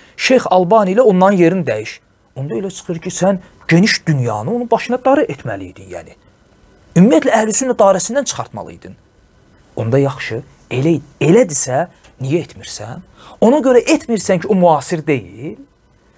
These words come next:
Yəni, altı əsr bundan qabaq yaşayıb deyənə toxunmaq olmaz. Yəni, bu çox qəribə bir haldır. Toxunulmazlıq statusunu nə ediblər?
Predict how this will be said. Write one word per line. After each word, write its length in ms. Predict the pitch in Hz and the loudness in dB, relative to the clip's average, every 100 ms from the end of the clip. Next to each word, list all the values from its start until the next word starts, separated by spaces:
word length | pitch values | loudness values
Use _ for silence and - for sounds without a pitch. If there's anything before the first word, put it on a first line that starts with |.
| _ | _
Yəni, 140 | 135 143 | -4 0
altı 280 | 165 147 180 | 0 2 0
əsr 180 | - 147 | 0 -4
bundan 280 | 147 165 | -2 0
qabaq 260 | 151 151 151 | 2 0 -2
yaşayıb 400 | 147 - 160 185 - | -4 -4 -4 -4 -6
deyənə 360 | 127 120 139 147 - - | -6 -2 -4 -4 -14 -6
toxunmaq 520 | 156 135 135 151 120 | -4 0 0 0 0
olmaz. 280 | 117 190 - - - - 170 | -2 -4 -6 -18 -20 -4 0
Yəni, 440 | 208 294 254 123 - _ _ _ - | 2 0 -4 -8 -16 _ _ _ 0
bu 180 | 254 - _ | 0 0 _
çox 240 | - 233 - | -2 -2 2
qəribə 340 | 165 170 233 | 2 2 0
bir 140 | 165 120 | -2 0
haldır. 300 | 185 185 - | 0 0 -6
Toxunulmazlıq 920 | - 196 208 208 208 208 214 247 285 | -6 -4 -2 -2 0 0 0 -2 -6
statusunu 960 | - - 254 254 - - 214 311 220 101 - _ _ _ _ - | -6 0 0 0 -4 -4 -2 -2 -2 -4 -12 _ _ _ _ 2
nə 140 | 220 233 | 4 2
ediblər? 580 | 120 104 113 165 240 | -2 -8 -4 -4 -4